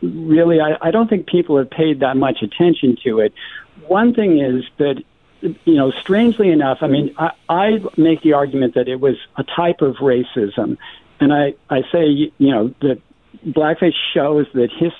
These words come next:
that racism in America has a, a history. And this type of racism was not a racism of race hatred. Uh, it was definitely, I say, a racism of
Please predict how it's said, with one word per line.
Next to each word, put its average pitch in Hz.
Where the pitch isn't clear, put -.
that 127
racism 165
in 139
America 123
has 120
a, 104
a 113
history. -
And 165
this 240
type 208
of 170
racism 147
was 143
not 175
a 151
racism 139
of 123
race 143
hatred. 107
Uh, 143
it 170
was 175
definitely, 190
I 165
say, 160
a 143
racism 135
of 135